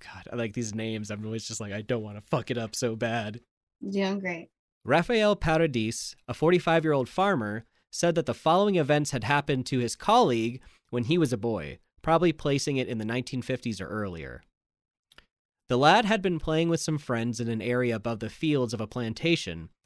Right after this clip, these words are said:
Speaker 1: and it was already dark when he went home. On his way,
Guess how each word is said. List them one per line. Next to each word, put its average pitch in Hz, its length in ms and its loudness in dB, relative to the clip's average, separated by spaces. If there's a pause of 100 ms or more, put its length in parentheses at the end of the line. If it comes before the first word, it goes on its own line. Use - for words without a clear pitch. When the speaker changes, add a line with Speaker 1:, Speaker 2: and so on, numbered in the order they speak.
(100)
Speaker 1:
and 123 100 -2
it 120 40 0
was 117 140 -2
already 156 460 6
dark 127 360 -2
when 107 100 -2
he 107 140 -4
went 98 160 -6
home. 85 400 -8 (880)
On 147 160 4
his 185 200 2
way, 110 380 -2